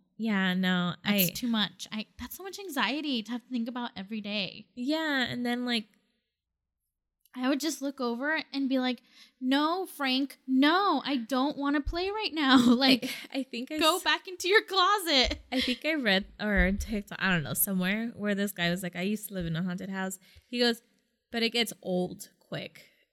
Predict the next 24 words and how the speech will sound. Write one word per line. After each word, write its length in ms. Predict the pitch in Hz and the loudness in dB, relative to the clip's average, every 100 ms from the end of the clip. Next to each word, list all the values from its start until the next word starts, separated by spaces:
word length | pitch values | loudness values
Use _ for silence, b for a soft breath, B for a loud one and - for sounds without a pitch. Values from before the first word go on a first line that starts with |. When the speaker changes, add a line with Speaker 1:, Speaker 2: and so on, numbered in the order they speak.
| _ | _
Speaker 1:
<laughs> 360 | _ _ _ | _ _ _
I 640 | - - - _ _ - 285 | -6 -6 -12 _ _ -6 -6
was 180 | 320 - | -6 -8
like, 180 | 359 359 _ 269 | -10 -12 _ -12
"What?" 460 | 214 220 240 370 _ - _ _ _ _ _ | -8 2 4 4 _ -20 _ _ _ _ _
He 140 | - 254 | -10 -4
goes, 180 | 247 262 | -4 -4
"Yeah, 180 | 262 | -6
you 120 | 269 254 | -2 2
hear 140 | 262 | 2
the 120 | 226 | 0
same 280 | 247 226 233 | -2 -2 -4
thing 200 | 233 233 | -6 -6
all 160 | 208 214 | -4 -6
over 120 | 220 | -6
again, 220 | 214 165 | -4 -2
like 160 | 160 180 | -2 -2
someone 300 | 185 185 196 | 0 2 2
stomping 500 | - 202 208 208 208 | 0 -2 -4 -4 -4
their 140 | 214 | -4
feet 400 | 214 233 233 220 | -8 -10 -6 -4
or 160 | 180 180 | -2 -4
someone's, 500 | 208 190 190 190 196 b b b b _ 190 | -2 0 2 2 -2 b b b b _ -4
um, 480 | 175 180 - 214 | -2 -2 -4 -8